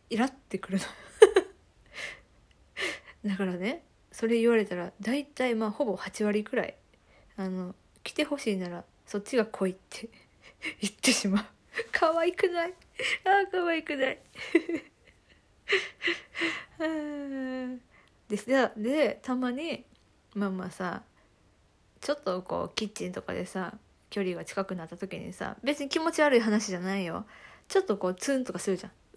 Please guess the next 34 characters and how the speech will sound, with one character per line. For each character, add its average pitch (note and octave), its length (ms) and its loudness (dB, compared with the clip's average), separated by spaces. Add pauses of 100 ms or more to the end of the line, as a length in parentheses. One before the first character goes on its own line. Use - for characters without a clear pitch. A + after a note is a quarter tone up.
(200)
肘 G3 280 2
と - 100 -4
か - 100 -10
で F3+ 120 -8
ツ G#3+ 140 2
ン F#3+ 60 2
と F#3 100 -6
か F3 60 -6
す - 120 -8
る F3 60 -8
じ F#3+ 40 -8
ゃ - 40 -8
ん。 - 40 -14 (240)
め G#3 100 6
っ G#3 100 2
ち - 180 2
ゃ B3 40 8
喜 A#3 60 12
ぶ。 A3 380 8 (920)
<laughs> - 1040 -2
め A3 120 4
っ A3+ 100 0
ち - 160 6
ゃ G#3 40 8
喜 G#3 60 4
ぶ。 G3+ 160 0
ア G3+ 40 4
ホ G#3+ 120 2
み G3 120 2
た F3 120 -4
い E3 40 -6
に E3 80 -6
喜 D#3+ 60 -6
ぶ。 D#3 360 -10